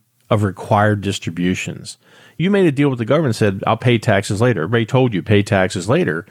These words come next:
But later eventually does come. It does show up.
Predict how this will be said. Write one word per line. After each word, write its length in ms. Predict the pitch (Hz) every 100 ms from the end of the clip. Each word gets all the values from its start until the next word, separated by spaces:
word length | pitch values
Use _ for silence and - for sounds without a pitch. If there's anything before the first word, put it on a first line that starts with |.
| - - - -
But 280 | 123 127 -
later 580 | 110 131 151 127 117
eventually 560 | 113 104 101 107 - 98
does 380 | 85 87 87 -
come. 420 | - - 90 73
It 120 | 78
does 200 | 104 101
show 340 | - - 92 101
up. 280 | 101 -